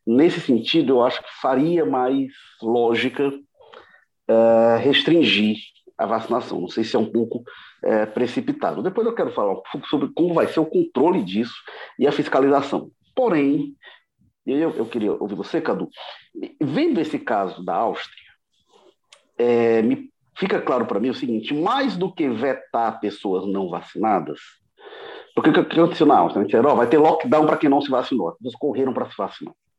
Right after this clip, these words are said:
E aí não era assim, "Ah, não, tô com medo de tomar vacina, a vacina não é segura e tal." E é agora, "Não, eu tô, topo o risco, agora eu, eu aceito o risco e agora passa com." Não, não é assim que aconteceu.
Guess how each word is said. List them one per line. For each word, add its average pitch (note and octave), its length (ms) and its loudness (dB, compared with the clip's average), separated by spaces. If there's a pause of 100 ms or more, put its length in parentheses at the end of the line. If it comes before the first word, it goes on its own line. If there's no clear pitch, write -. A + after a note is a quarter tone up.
(840)
E A2+ 100 2
aí D3+ 80 6
não E3 120 4
era D#3 100 4
assim, C3+ 180 0
"Ah, D#3+ 140 2
não, C#3 200 2
tô C#3+ 140 -2
com C#3+ 140 -2
medo C3+ 180 0
de - 100 -14
tomar B2 180 -2
vacina, A#2 380 -2
a - 20 -6
vacina B2+ 300 -4
não B2 80 0
é A#2+ 60 -2
segura A#2 420 -6
e G2+ 60 -4
tal." A#2 360 -4 (680)
E D3 100 -2
é C3+ 100 2
agora, C3+ 380 0
"Não, D#3+ 220 0
eu B2+ 100 -2
tô, D3+ 400 -4
topo D#3+ 240 -4
o - 20 -4
risco, F#2+ 300 -6
agora C#3 280 -2
eu, C3 140 0
eu A2 180 0
aceito B2+ 400 -6
o A2+ 40 -6
risco C3+ 320 -4
e C3 60 -2
agora C3 280 -2
passa B2+ 240 -6
com." B2 140 -8 (220)
Não, A#2+ 240 -8
não F2+ 200 -4
é - 60 2
assim - 240 0
que C3+ 80 2
aconteceu. G#2+ 560 2